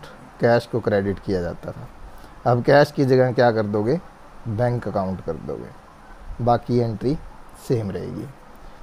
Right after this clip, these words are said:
अगर हम उधार खरीदते हैं, उधार को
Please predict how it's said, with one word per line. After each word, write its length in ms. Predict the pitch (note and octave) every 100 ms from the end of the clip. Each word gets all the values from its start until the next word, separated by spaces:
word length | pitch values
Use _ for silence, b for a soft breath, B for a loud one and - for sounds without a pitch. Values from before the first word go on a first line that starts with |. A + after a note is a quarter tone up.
| - -
अगर 260 | C3+ D3+
हम 200 | D3 D#3+ -
उधार 420 | C#3+ B2 B2+ C3+ C#3
खरीदते 500 | - A2+ - - F#2
हैं, 220 | - - - - - - - - - - - - - - - - - - - -
उधार 380 | B2 G#2 G#2+ A2
को 260 | - A#2+